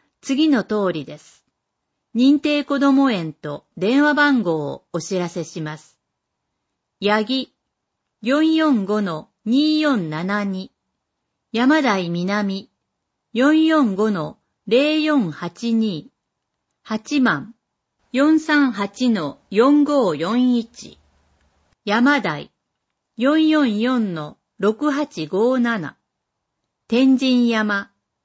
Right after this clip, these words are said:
四二六の六零三一。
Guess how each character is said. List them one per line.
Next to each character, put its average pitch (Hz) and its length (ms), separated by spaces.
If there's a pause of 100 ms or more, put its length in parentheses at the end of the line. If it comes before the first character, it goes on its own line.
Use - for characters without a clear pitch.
(260)
四 311 340
二 294 260
六 180 340
の 170 400
六 214 340
零 247 260
三 233 420
一。 - 380